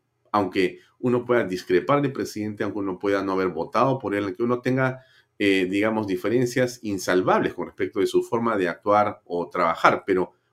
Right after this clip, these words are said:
mucho más allá de eso, es, eh, lamentable que él esté en este momento en una circunstancia como la que está transitando. La pregunta que tenemos que hacernos no es si eso es malo o bueno para Pedro Castillo. La pregunta es,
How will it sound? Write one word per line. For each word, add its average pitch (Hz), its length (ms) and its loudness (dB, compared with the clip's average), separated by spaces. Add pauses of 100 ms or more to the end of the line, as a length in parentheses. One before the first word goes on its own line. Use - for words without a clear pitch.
mucho 147 340 0
más 127 360 0
allá 95 260 2
de 92 180 2
eso, - 300 -10 (1160)
es, - 360 0 (100)
eh, 92 180 2
lamentable 120 720 2
que 95 240 0
él 98 80 -2
esté 92 480 -2 (280)
en 95 120 -2
este 110 200 -2
momento 87 480 -4
en 87 80 -2
una 101 140 0
circunstancia 90 720 -6
como 85 260 -8
la 80 220 -6
que 76 300 -8
está 101 560 -2 (840)
transitando. 78 840 -4 (1300)
La 120 180 4
pregunta 175 440 6
que 92 120 2
tenemos 107 360 0
que 95 80 -2
hacernos 110 320 0
no 113 180 2
es 123 220 4
si 98 160 -2
eso 107 280 0
es 101 400 0
malo 104 340 0
o 90 40 4
bueno 95 300 0
para 78 280 -6
Pedro 92 200 0
Castillo. 95 300 -4
La 87 140 2
pregunta 117 420 -4
es, 120 240 0